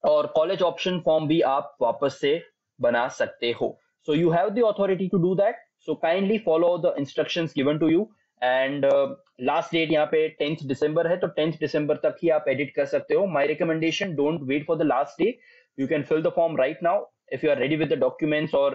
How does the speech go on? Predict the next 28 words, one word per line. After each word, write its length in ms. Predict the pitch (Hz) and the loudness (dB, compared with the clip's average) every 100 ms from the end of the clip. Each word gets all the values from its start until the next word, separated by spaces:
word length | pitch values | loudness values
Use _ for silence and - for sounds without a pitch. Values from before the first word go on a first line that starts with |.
| - | -2
anything 340 | 127 135 147 135 | -2 -2 -2 0
like 120 | 135 131 | 0 0
that। 160 | - - _ _ _ 123 | -2 -6 _ _ _ -2
And 380 | 123 123 127 127 _ _ - | 0 0 -2 -8 _ _ -4
आप 300 | 127 - _ _ | -4 -4 _ _
कर 100 | - | -2
दो, 140 | 180 240 - _ | 0 -2 -2 _
ट्वेंटी 180 | 160 185 | -4 0
फ़ोर 200 | 190 190 | 2 2
आवर्स 220 | 160 165 | 2 2
लगते 260 | 156 147 180 | 0 0 0
हैं 100 | 175 | 0
mostly 380 | 160 151 - 160 | 0 -2 0 0
वेरीफाई 300 | 131 143 160 | 0 0 0
होने 200 | 147 156 | 0 0
में, 120 | 208 | 0
तो 100 | 175 | 0
आपको 220 | 143 151 | -2 -6
पता 240 | 139 135 | -4 0
चल 240 | 147 160 170 | 0 0 0
जाएगा। 320 | 170 170 190 | 0 2 0
अगर 280 | 214 139 143 | 0 0 0
वापस 360 | 120 117 226 | 0 -2 -4
से 120 | 220 247 | -4 0
कोई 160 | 220 | 0
रिजेक्ट 380 | 185 165 190 - | 0 0 -4 -2
होता 220 | 165 170 | -2 0
है 80 | 190 | -2